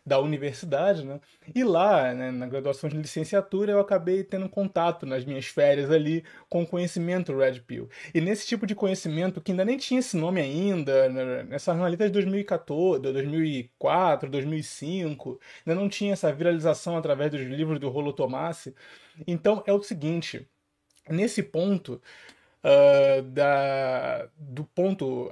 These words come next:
alto das obras de Nessa Alita, que fez o,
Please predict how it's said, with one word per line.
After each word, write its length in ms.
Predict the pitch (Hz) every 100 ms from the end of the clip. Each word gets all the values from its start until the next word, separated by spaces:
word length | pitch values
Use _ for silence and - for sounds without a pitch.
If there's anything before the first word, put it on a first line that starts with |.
| 120
alto 600 | 160 165 156 - 117 110 -
das 840 | 131 139 135 131 127 123 - 127
obras 260 | 160 160 143
de 80 | 143
Nessa 320 | 143 165 143
Alita, 720 | 135 143 131 165 175 131 120
que 160 | - 160
fez 480 | - 185 190 131 127
o, 560 | 131 127 127 123 117